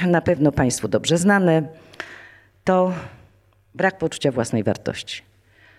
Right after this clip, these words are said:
Proszę państwa, bardzo często ktoś mówi: "Boże, jestem beznadziejny, co ja będę do kogokolwiek wychodził, kto tam będzie się chciał ze mną w ogóle kontaktować?" Po prostu to, to bez sensu. A jeśli mnie jeszcze zignoruje,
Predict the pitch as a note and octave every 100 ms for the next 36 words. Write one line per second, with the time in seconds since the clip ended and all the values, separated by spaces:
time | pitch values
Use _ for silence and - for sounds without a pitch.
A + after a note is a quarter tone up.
0 | _ - F#3+ G3 F#3 F3 G3 E3+ F3 F3
1 | E3+ E3 D3+ B2+ - - D3+ - D#3 C#3
2 | C3+ - D#3+ C#3 C#3+ C3 C#3 C3+ D#3+ C#3+
3 | C3 C3 C3 B2 A#2 - - F3+ D#3 C3+
4 | C3 A#2+ G#2+ B2 B2+ B2 C#3 B2 A#2 A#2
5 | D3 C#3 B2 B2 - F#3 C#3 C3+ C3 C#3
6 | B2+ B2 B2+ B2+ B2+ C3+ A#2+ A2 A#2+ A#2+
7 | A#2 - - - - C3 C3+ A2 - D#3
8 | C#3 A#2+ - - - - - - - D#3
9 | F3 E3 - D3+ D3+ C#3+ C3 C3 - D#3+
10 | D3+ D#3 - G3 F3+ - E3+ E3 - -
11 | - - _ _ - C#3 C3 F3+ F#3+ E3+
12 | E3 E3 E3 C3+ C3 C3+ C#3+ B3+ C#4 D3
13 | G#2+ D2+